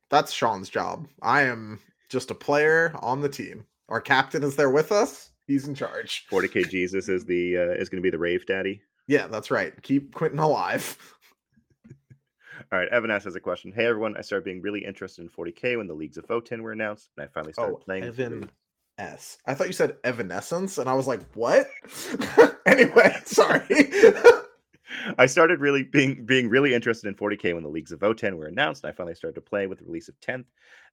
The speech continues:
Speaker 2: As this is my first edition, I was wondering what I should expect out of the tenth edition codex.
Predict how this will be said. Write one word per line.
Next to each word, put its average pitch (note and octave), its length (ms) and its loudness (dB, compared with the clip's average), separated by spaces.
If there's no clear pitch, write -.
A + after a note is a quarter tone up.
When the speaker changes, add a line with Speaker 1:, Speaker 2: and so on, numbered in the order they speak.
Speaker 2:
As C3 220 0
this B2 140 -14
is A2+ 100 -14
my G2+ 140 -6
first F#2+ 260 -10
edition, B2 420 -8
I - 40 -8
was F#2+ 120 -10
wondering A2+ 280 -6
what A2 100 -4
I G#2 60 -2
should - 160 -16
expect - 600 -8
out D#2+ 100 -6
of C#2 100 -14
the F2+ 80 -14
tenth F2 300 -12
edition E2+ 400 -14
codex. - 640 -12